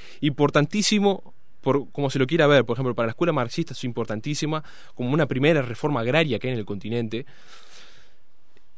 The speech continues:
que, por ejemplo, la propiedad está ligada al trabajo.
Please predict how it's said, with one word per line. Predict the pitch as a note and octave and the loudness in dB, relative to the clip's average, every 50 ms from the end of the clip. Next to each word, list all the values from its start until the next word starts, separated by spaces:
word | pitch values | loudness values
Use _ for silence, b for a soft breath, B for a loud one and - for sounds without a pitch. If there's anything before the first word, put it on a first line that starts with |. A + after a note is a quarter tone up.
| - - - - - D#3 - | -12 -12 -12 -12 -12 -12 -8
que, | - - B2+ B2 B2 A#2 | -2 2 4 4 4 4
por | - B2+ B2+ | 2 0 0
ejemplo, | - D3 C3+ C#3 | 0 0 0 2
la | C3 B2+ B2 | 2 2 2
propiedad | B2 A#2 - B2 C3 C#3+ | 2 0 2 4 2 2
está | - - C3+ | 2 2 0
ligada | C3+ A#2+ C3+ D3+ C#3+ | 0 2 2 2 0
al | B2+ A#2+ | 0 0
trabajo. | - A2 G#2 A#2 C#3+ D3+ B2+ - - G#2 F#2+ | 2 2 4 6 6 6 4 2 -2 -6 -6